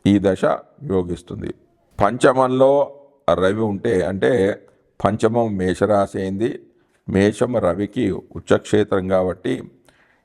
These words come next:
ఇందులో ఉంటే మంచి మంత్రోపాసన, మంచి ఆలోచనలు ఉంటాయి, మంచి సంతానం కూడా ఉంటుంది,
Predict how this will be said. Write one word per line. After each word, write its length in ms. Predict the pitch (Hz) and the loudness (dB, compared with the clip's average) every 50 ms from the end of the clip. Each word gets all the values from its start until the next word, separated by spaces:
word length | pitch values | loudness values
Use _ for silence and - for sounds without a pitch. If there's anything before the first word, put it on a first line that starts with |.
| _ - | _ 0
ఇందులో 400 | 98 98 107 123 123 127 117 107 | 2 4 4 4 4 4 2 2
ఉంటే 640 | 104 98 95 - 123 113 92 90 92 95 - _ _ _ _ _ _ _ - | 0 -4 -6 -4 -2 -2 -2 -2 -2 -4 -6 _ _ _ _ _ _ _ -2
మంచి 540 | 95 92 107 110 - 123 127 104 95 95 - - _ - | -2 -2 -2 -2 -2 -2 0 0 0 -4 -8 -14 _ -4
మంత్రోపాసన, 960 | - 92 90 87 85 101 104 104 101 90 98 92 92 95 - 95 95 101 117 - - _ _ _ _ _ _ _ _ _ _ - | -2 -2 -2 0 0 2 2 2 2 2 0 0 0 -2 -4 -4 -4 -2 -4 -4 -8 _ _ _ _ _ _ _ _ _ _ 0
మంచి 520 | 95 95 104 113 123 - 113 101 92 - - - _ - | 2 2 2 0 0 2 2 2 2 0 -4 -8 _ -2
ఆలోచనలు 680 | 78 90 90 92 101 101 98 - - 104 101 98 98 | 0 0 2 2 2 0 2 2 0 0 0 0 -2
ఉంటాయి, 360 | 95 92 - - 95 104 104 - - - - _ _ _ _ _ _ _ _ _ _ - | -4 -2 0 2 2 2 0 -4 -12 -20 -20 _ _ _ _ _ _ _ _ _ _ 0
మంచి 320 | - 95 104 101 - 110 | 0 2 2 2 0 -2
సంతానం 640 | - - 85 78 87 87 107 107 104 104 101 101 98 | 2 0 0 0 2 2 2 2 2 0 -2 -2 -2
కూడా 340 | 101 95 98 98 90 - - - _ _ _ _ - | 0 2 2 2 2 0 -4 -10 _ _ _ _ -10
ఉంటుంది, 520 | 92 87 85 95 92 92 92 107 120 143 | -10 -2 0 0 0 0 0 0 0 -2